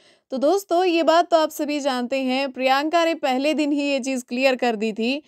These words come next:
कि उन्हें किचन में चपाती बनानी आती है, लेकिन वो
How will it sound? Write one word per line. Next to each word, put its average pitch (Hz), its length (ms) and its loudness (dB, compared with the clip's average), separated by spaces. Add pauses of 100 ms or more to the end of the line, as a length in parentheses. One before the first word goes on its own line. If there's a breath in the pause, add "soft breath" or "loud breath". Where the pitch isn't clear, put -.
(260 soft breath)
कि 294 80 -4
उन्हें 302 280 2
किचन 320 340 0
में 302 280 2 (280 soft breath)
चपाती 294 500 2
बनानी 285 440 2
आती 247 360 -4
है, 277 260 -2 (300 soft breath)
लेकिन 311 300 -2
वो 349 280 2